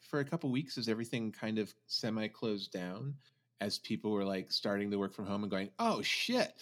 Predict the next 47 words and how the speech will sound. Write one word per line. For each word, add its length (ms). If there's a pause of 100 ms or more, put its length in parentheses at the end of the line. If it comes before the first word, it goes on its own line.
(200)
I 140
need 180
my 100
laptop 560
to 140
work," 280
or, 140
"Oh, 240 (320)
fuck, 320
my 100
Wi-Fi 480
is 180
really 400
slow." 500 (280)
Uh, 220 (180)
<laughs> 200 (720)
and 100
they 80
didn't 200
know 140
why, 240
and 260
they 60
couldn't 260
deal 140
with 120
it 80
themselves. 420
So 120
I 60
had 160
a 60
spike 400
as 140
I 60
got 300
people, 400
like, 220
remote 240
access 520
to 60
their 140
offices 580
and 80
all 140
this 160
stuff. 280